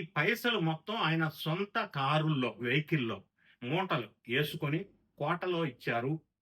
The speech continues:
లేకపోతే ఇంకెక్కడన్నా ఇచ్చారా అనేది ఇప్పుడు తేల్చవలసిన అంశం. రెండో అంశం, ఇందులో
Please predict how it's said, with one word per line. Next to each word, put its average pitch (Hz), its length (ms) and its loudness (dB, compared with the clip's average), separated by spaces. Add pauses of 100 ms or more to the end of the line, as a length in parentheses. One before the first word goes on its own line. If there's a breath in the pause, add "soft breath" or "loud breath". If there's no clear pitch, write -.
లేకపోతే 131 340 0
ఇంకెక్కడన్నా 135 720 0 (140)
ఇచ్చారా 117 440 -2 (180)
అనేది 135 360 0
ఇప్పుడు 160 240 -2 (100)
తేల్చవలసిన 127 760 0 (120)
అంశం. 135 340 0 (500 soft breath)
రెండో 220 320 4
అంశం, 208 360 0 (320 soft breath)
ఇందులో 226 400 2